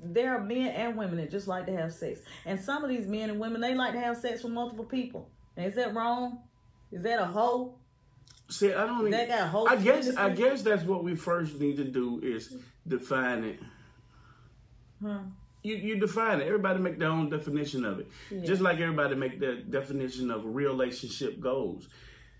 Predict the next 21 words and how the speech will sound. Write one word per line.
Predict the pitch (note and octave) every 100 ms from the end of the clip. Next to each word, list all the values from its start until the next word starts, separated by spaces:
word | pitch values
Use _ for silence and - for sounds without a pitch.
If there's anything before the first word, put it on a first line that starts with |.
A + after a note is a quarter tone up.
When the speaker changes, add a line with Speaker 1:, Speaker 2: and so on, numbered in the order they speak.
| -
Speaker 2:
You | - C#3+
know, | A#2
you | C3+
make, | D#3+ D#3 D3
you | D#3
Speaker 1:
Mm. | D#3+
Speaker 2:
define | D#3+ - D3+ D3 C#3
your | C#3 B2
own, | C3+ C#3+ C#3+ B2+ A#2+ A2+ - - - - - - -
you | -
de-, | E3 D#3+ E3+
you |
define | F3 E3 F3+ F3 E3
your | D3+
own | D#3+ D#3+ D#3 D#3 - - -
relationship, | B2+ D3 C#3+ D3 -
you | B2+
define | C3 C3 B2+ A#2+ A#2+
your | A2+ G2+
own, | A#2+ A#2+ B2 A#2+ A#2 -
uh, | - - G1+